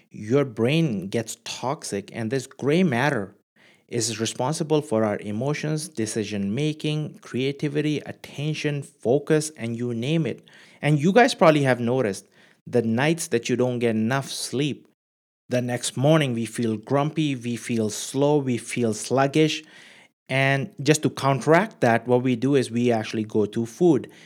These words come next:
Because what food does, it, each time we eat something, our brain releases dopamine. It's a powerful neurochemical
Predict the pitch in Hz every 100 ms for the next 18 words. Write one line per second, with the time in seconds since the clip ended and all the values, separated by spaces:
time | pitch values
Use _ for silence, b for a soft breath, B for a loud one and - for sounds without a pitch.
0 | B 123 135 127 139 - 180 208 165 123
1 | 127 - 131 113 - 139 175 - 147 143
2 | 123 117 170 196 - 170 151 117 113 107
3 | 110 127 120 120 156 175 139 139 127 127
4 | 120 - 123 120 123 135 117 107 110 117
5 | - - 151 156 156 151 143 123 123 123
6 | 117 - 135 139 - 110 110